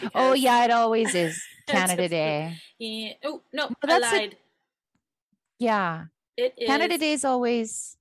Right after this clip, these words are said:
Speaker 2: the s-, I believe it's the second weekend in July, like the eighth through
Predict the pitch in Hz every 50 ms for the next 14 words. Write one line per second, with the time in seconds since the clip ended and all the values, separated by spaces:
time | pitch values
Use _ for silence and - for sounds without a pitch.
0 | _ - 214 208 - - - - - - - - - - - - _ _ _ _
1 | _ _ _ _ _ _ _ _ _ _ _ _ _ _ _ _ _ _ _ _
2 | _ _ _ _ _ - 233 220 254 285 330 339 330 - 262 254 - 226 220 -
3 | 233 220 208 202 - 220 202 196 196 185 185 196 185 185 175 180 190 202 202 202
4 | - - 208 - _ - - 226 226 233 208 - _ _ _ _ _ _ _ _
5 | _ _ - 233 220 220 220 190